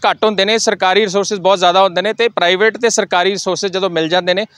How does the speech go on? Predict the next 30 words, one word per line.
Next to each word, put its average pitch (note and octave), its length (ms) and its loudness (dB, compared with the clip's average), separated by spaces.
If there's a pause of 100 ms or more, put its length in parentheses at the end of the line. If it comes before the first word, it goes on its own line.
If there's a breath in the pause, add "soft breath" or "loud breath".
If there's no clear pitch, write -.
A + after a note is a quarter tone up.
(280 soft breath)
ਤਾਂ G#3 200 4
ਇੱਕ G3+ 120 -4
ਬਹੁਤ G3+ 320 2
ਵਧੀਆ, F#3+ 480 2 (140)
ਅ, - 20 -4
ਜਿਹੜਾ D#3 220 -2
ਕੰਮ E3+ 240 0
ਹੋ D#3+ 160 -2
ਸਕਦਾ D#3 280 -2
ਹੈ। E3+ 60 2
ਸੋ G3 260 0
ਤੇ - 140 -10 (100)
ਉਹਦੀ G3 280 -2
ਇੱਕ G3+ 300 0 (440 soft breath)
ਅੱਜ F3 100 -2
ਇੱਕ F3+ 100 -8
ਮਿਸਾਲ F3+ 340 0
ਵੇਖਣ F3+ 240 -2
ਨੂੰ G3 100 -4
ਮਿਲੀ F3+ 220 0
ਹੈ। G#3 60 4
ਸੋ G3 160 0
ਆਉਣ F3 120 0
ਵਾਲੇ F3+ 160 0
ਸਮੇਂ F3 260 -2
'ਚ F#3 220 -2 (420 soft breath)
ਇਹ F3+ 280 2
ਉਮੀਦ F3 260 -2
ਕਰਾਂਗੇ G3 400 0
ਕਿ G#3+ 220 -2